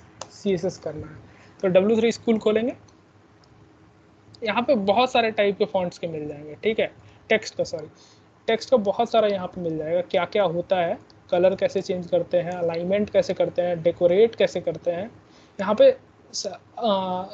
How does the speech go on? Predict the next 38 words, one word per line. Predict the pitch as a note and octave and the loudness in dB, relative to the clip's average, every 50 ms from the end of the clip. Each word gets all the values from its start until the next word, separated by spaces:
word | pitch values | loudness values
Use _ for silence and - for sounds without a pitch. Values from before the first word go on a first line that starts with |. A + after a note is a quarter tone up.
| - - | -4 -2
देखो | G#3 G#3+ G#3+ G#3 | 0 2 4 4
यहाँ | G#3 G#3+ G3+ G#3 | 4 4 2 2
पे | G#3 A3+ | -2 0
जैसे | G#3 A3 G3+ A#3+ | 0 0 0 0
कि | A3 A#3+ A#3 | 2 4 4
lower | G#3+ G#3 G#3 A3 A3+ A3+ | 6 6 6 6 4 4
case | A3 A#3 A3 - | 2 2 0 2
to | - A3+ G#3 | 2 2 2
upper | G3 - A#3 A3+ | 2 2 0 -2
case | A3 A3 G3+ - | 0 -2 -4 -2
कैसे | - G3 F3 - F3 | -2 -4 -4 -4 -4
करना | - F3 D#3+ D#3+ D#3 | -4 -6 -6 -6 -10
है, | D#3 D#3 | -14 -10
ठीक | - - G#3+ G#3 | -4 -4 -2 -2
है। | F#3 D#3 - - - - - - - - _ _ | -2 -6 -6 -12 -20 -20 -20 -20 -20 -20 _ _
अब | G3+ F#3+ F#3 | -4 -2 -2
जैसे | G#3 G3 - A3+ | -2 -4 -2 -4
कि | A3+ | 0
देखो | G#3+ A3 G3+ G3 | 0 0 0 0
मेरे | F3+ F#3+ G3 G#3 | 0 0 -2 0
को | G3+ B3 A#3+ A#3 | 4 6 6 6
यहाँ | A3 G3 G#3+ A3 | 6 2 -2 0
पे | - A#3 | 0 0
लिखा | A3 G#3 G3 - - G#3+ | 0 0 -4 -4 -2 0
हुआ | G#3 G3+ G3+ G3 | 0 2 2 0
है, | G#3+ C#4+ - - _ _ _ _ _ _ _ _ F3+ | 0 -2 -6 -12 _ _ _ _ _ _ _ _ -16
आ, | E3+ E3+ E3+ E3+ E3+ E3 E3+ - _ _ _ _ _ _ _ - | -14 -14 -12 -12 -14 -14 -16 -20 _ _ _ _ _ _ _ -6
यहाँ | F#3 F3+ F3+ | -4 -4 -2
पे | F3+ F3+ | -2 -2
देखो | E3+ D#3+ - D#3 - - - - - - - | -4 -4 -4 -6 -10 -10 -16 -20 -20 -4 0
सारा | G#3+ G#3+ A#3+ F#3+ F3+ | 2 2 2 2 0
small | F3 - A3+ A3+ A#3 A#3+ | -2 -2 -2 0 2 2
letters | A#3+ G#3+ G#3+ A3 G3+ - - | 2 2 0 -2 -6 -6 -6
में | F#3+ F3+ | -6 -6
लिखा | E3+ - - E3+ | -6 -6 -8 -8
हुआ | D#3+ D#3 D#3 D#3 | -8 -6 -8 -8
है | E3+ G#3 | -6 -6
ना। | G#3+ F3+ D3 | -6 -6 -8